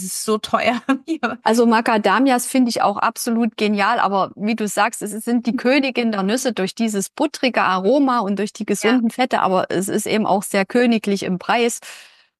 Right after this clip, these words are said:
Speaker 1: Ja.
Speaker 2: Deswegen, also Macadamias nehme ich im Prinzip immer sehr gerne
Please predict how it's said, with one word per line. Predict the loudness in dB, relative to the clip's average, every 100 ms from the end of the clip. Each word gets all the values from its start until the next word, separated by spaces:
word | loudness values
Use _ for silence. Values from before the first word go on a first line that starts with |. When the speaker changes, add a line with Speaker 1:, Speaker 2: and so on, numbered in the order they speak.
| _
Speaker 1:
Ja. | 0
Speaker 2:
Deswegen, | 2 2 2 2
also | 2 0 -4 -6
Macadamias | -2 0 0 0 2 2 2 0 -2 -2
nehme | -2 0 -2
ich | -2
im | -4
Prinzip | -4 -4 0 -2 0
immer | 0 0 0
sehr | 0 2 0
gerne | -2 -2 -2 0 0